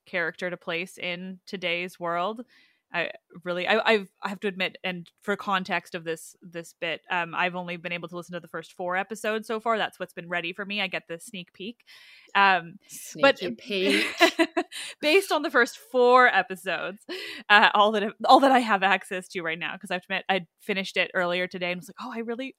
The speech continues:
Speaker 1: I really actually, I wanna keep going, and I don't have them, and now I have to wait
Speaker 2: Oh,
Speaker 1: patiently."
Speaker 2: no.
Speaker 1: I still get them before everyone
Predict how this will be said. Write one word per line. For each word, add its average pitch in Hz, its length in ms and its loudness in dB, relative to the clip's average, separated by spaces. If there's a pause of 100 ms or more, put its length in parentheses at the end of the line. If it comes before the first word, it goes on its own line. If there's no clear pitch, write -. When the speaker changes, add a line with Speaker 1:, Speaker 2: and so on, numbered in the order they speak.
(100)
Speaker 1:
I 226 40 -6
really 226 260 0
actually, - 300 -14
I 233 40 -6
wanna 190 320 -4
keep 240 180 -6
going, 349 340 6
and 240 80 6
I 302 60 8
don't 370 240 6
have 302 280 4
them, 170 180 -2
and 214 100 -2
now 233 140 4
I - 40 8
have 214 140 0
to 208 140 -6
wait 359 180 4
Speaker 2:
Oh, - 40 -12
Speaker 1:
patiently." 330 420 2
Speaker 2:
no. 427 480 4
Speaker 1:
I - 80 4
still 381 160 4
get 302 140 6
them 277 100 -2
before 214 180 -2
everyone 185 240 -2